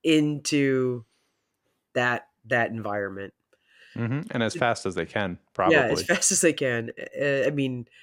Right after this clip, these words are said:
Speaker 1: I, I don't know if you've seen the latest numbers from Amazon with their Kiva fleet. It's like seven hundred fifty thousand robots they've deployed. Yeah.
Speaker 2: Remarkable.
Speaker 1: So, so, uh, since then, uh, the labor,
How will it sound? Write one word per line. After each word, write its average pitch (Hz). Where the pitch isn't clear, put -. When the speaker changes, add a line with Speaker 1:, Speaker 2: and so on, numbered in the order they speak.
Speaker 1:
I, 131
I 131
don't 147
know 143
if 135
you've 127
seen 131
the 123
latest 127
numbers 123
from 113
Amazon 113
with 110
their 107
Kiva 143
fleet. 107
It's 110
like 104
seven 120
hundred 110
fifty 113
thousand 104
robots 98
they've 98
deployed. 87
Yeah. 123
Speaker 2:
Remarkable. 92
Speaker 1:
So, 147
so, 139
uh, 120
since 170
then, 139
uh, 143
the 147
labor, 160